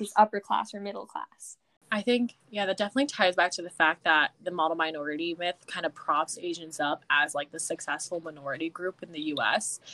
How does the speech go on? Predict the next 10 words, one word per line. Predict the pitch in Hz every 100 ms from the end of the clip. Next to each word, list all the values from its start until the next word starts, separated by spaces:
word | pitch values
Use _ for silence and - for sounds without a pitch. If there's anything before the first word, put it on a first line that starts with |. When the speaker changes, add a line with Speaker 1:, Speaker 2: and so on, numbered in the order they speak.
| -
Speaker 2:
So | - - 185
then | 170 160 147 _ _
all | - 185 185
of | 180
this | 170 - - -
kind | - 196
of | 165 147
wealth | 156 170 175 _ -
gap | 254 277 311 _ -
that's, | 170 151 - - -